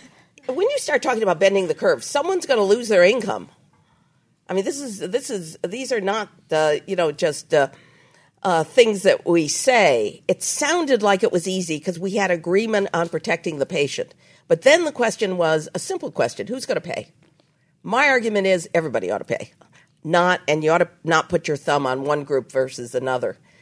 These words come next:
And by the way, we just gave a hundred and fifty million dollars to the insurance company, billion dollars to the insurance companies. So finding more balance, I think we're gonna,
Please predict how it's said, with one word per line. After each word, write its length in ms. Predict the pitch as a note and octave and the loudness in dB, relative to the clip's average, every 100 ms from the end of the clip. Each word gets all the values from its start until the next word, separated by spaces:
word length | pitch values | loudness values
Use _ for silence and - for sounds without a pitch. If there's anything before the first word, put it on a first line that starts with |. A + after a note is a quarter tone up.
| _ | _
And 140 | - E3+ | -10 -4
by 140 | A3+ | 0
the 60 | F#3 | 4
way, 140 | C#3 | 2
we 100 | D3 | 2
just 200 | G#3 - | -6 -4
gave 200 | G#3 F3 | -2 -2
a 80 | C3+ | -4
hundred 240 | C#3+ C3+ | -4 -6
and 100 | B2+ | -6
fifty 360 | - C#3 - C3+ | -4 -4 -4 -4
million 340 | C3+ C#3+ C3+ | 0 0 2
dollars 400 | C3+ C3+ B2+ B2 | 4 4 2 0
to 100 | - | -6
the 140 | B2 B2 | -4 -4
insurance 460 | B2+ D3+ C#3 A#2 | -2 -2 -2 -4
company, 380 | - - - - - - C#3 | -8 -8 -8 -12 -14 -20 0
billion 320 | F#3 E3 C#3 | 2 4 2
dollars 360 | C3+ B2 A#2 - | 2 2 -2 -6
to 80 | |
the 140 | C3 B2+ | -6 -4
insurance 360 | B2+ C#3 B2 | -2 -2 -2
companies. 520 | - - - B1+ - _ _ _ _ _ - | -6 -12 -10 -14 -16 _ _ _ _ _ -6
So 260 | G#3+ E3 - _ | -2 -2 -4 _
finding 560 | - B3 C#4+ C#4 A#3+ - | -2 0 2 0 -2 -2
more 280 | F#3+ G#3 | 2 4
balance, 500 | F#3+ F3+ F#3 G3+ G3+ - | 4 4 2 2 -2 -4
I 100 | D#3+ | -4
think 220 | D#3 G3 | -4 -4
we're 120 | F#3 | -2
gonna, 220 | E3+ E3 | 0 -2